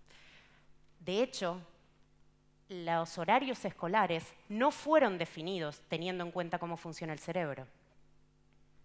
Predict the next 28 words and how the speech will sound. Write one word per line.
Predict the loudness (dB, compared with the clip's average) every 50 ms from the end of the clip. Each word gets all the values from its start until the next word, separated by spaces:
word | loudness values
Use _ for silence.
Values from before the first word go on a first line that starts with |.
| -20 _ _ -20 -20 -20 -20 -20 -20 -20 -20 -10 _
Pero | -4 -4
entonces | 0 0 0 0 -2 -6 -14 -20 -20 -20 _ _ _
uno | -4 -4 -2 0
podría | 2 2 2 2 0
especular, | 0 0 -4 -2 0 6 8 8 8 8 4 -4 -12 -18
"Esperá, | -12 -4 -2 -2 -2
pero | -2 -4 -6
entonces, | -2 -2 -2 -2 -2 -6 2
¿qué | 2 2 8
pasa | 8 8 8 8 4 4 4 4 2 -2 -8 -18 -20 -20 -20 _ _
si | -12 -10 -8 -6
yo | -4 0 2 2 2 4 6
hago | 4 6 6 4 0
que | 0 0
la | 0
escuela | 0 0 0 2 2
empiece | 2 0 0 -2 -4 -2 -2 -2
un | -2 -2
poco | -2 2
más | 2 2 2 6
tarde | 8 8 8 8 6 0 -2 -4 -6 -8
y | -8 -8
termine | -4 -4 -4 -2 0 -2 -2 -2
un | -4
poco | -6 -6 -6
más | -8 -8 -8
tarde | -8 -8 -8 -8 -10
también?". | -12 -12 -12 -12 -14 -14 -18